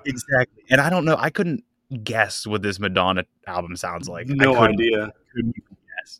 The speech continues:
Speaker 1: I have no clue what Madonna was up to in oh eight.
Speaker 2: I was gonna say, even based off of this list of stuff that's coming out in two thousand eight, I couldn't tell you what Madonna was doing.
Speaker 1: Yes.
Speaker 2: I couldn't even fathom a guess.
Speaker 1: This next one I would guess would be a,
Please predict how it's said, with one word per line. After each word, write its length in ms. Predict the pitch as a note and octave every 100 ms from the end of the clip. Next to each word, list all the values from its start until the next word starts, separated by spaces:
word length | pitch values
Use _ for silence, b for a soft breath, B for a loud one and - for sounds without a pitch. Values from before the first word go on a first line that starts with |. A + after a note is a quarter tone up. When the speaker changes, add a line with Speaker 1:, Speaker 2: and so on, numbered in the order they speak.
| _
Speaker 1:
I 80 | -
have 240 | G#2 G2+ A2
no 320 | B2 A#2 A#2
clue 200 | - A2+
what 120 | A2
Madonna 560 | G2+ G2 G2 G2 A2 F#2+
was 160 | F#2+
up 160 | F#2 E2+
to 200 | - F2+
in 80 | F#2
oh 200 | G2+ F#2
eight. 200 | F2+ F2 - C#3+
Speaker 2:
I 40 |
was 80 | D3+
gonna 80 | C#3+
say, 160 | E3
even 380 | C#3 C#3 D#3 C#3+
based 320 | B2 C3 C3 B2+
off 200 | B2 A#2
of 60 |
this 200 | A#2+ A2
list 280 | A2 B2 -
of 100 | G#2+
stuff 240 | - B2 A2
that's 220 | A2+ -
coming 280 | - A2+ G#2+
out 160 | G#2+
in 100 | C3+
two 160 | C3+ C#3+
thousand 300 | D3 C#3+ D#3
eight, 160 | E3 E3
I 120 | B2
couldn't 340 | - A2+ G#2
tell 160 | G2 G#2+
you 120 | G#2
what 120 | G#2 G#2+
Madonna 360 | G2+ A2 A#2+
was 180 | A#2+ C#3
doing. 540 | C#3 B2+ A#2+ - D3 - _ B B B B
Speaker 1:
Yes. 440 | A2+ - - - -
Speaker 2:
I 80 | D3
couldn't 220 | F#3 D#3
even 180 | C3+ C#3
fathom 360 | C#3 C3+ C3 B2
a 60 |
guess. 400 | A#2+ B2 B2+ - _ _ _ _ _ _
Speaker 1:
This 200 | C#3+ G#3 A3+
next 280 | C4 C4+
one 140 | A#3+ G3
I 100 | F3+
would 180 | D3+ G#2
guess 260 | A2 G#2 A2+
would 120 | G#2
be 100 |
a, 80 | G2+